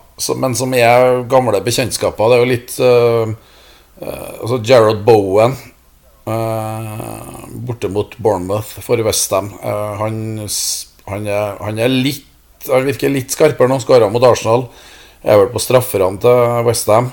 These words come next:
Eh, så Bowen vil være en, eh, diff, og en spennende diff i helga.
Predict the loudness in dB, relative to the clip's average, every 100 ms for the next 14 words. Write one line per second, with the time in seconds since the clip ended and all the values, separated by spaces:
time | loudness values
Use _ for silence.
0 | -10 -20 _ -14 -10 -6 -6 -8 -8 -6
1 | -6 -8 0 4 6 6 2 -2 -2 -2
2 | 4 4 4 0 -4 -4 -4 0 -2 -2
3 | -8 -12 _ _ _ -20 _ _ _ _
4 | -8 -2 0 -2 0 0 0 -2 -2 -2
5 | -2 -2 0 2 2 2 2